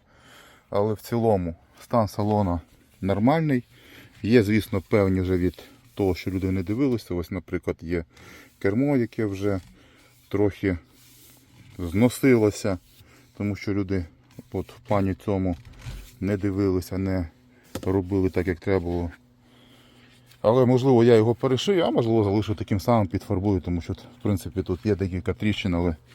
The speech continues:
можливо, получиться мені його відновити, я буду далі їздити на ньому. В принципі, більш-менш адекватний стан.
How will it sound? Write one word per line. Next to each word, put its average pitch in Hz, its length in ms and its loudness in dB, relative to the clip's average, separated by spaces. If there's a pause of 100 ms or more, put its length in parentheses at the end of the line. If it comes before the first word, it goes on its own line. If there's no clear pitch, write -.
(420)
можливо, 98 500 4
получиться 98 400 0
мені 92 180 4
його 90 180 2
відновити, 92 540 2
я 85 120 2
буду 85 240 -2
далі 85 300 0
їздити 82 440 -4
на 85 80 -2
ньому. 80 280 -4 (840)
В - 120 -18
принципі, 92 580 0 (100)
більш-менш 95 600 0 (800)
адекватний 90 640 4
стан. 80 320 -2